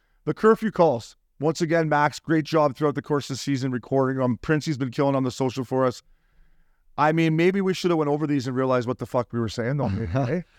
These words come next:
Speaker 2: I kinda did. I had, I, I, I kinda had, um,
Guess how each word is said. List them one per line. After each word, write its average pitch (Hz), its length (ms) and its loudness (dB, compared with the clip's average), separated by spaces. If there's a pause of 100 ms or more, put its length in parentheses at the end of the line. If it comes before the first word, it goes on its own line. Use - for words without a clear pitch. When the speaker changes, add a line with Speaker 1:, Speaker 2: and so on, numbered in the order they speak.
(380)
Speaker 2:
I 131 180 0
kinda 208 340 0
did. 127 280 2
I 113 140 2
had, 147 300 0 (460)
I, 104 220 -2
I, - 140 -6 (160)
I 110 40 2
kinda 147 320 0
had, 135 260 0 (140)
um, 101 480 0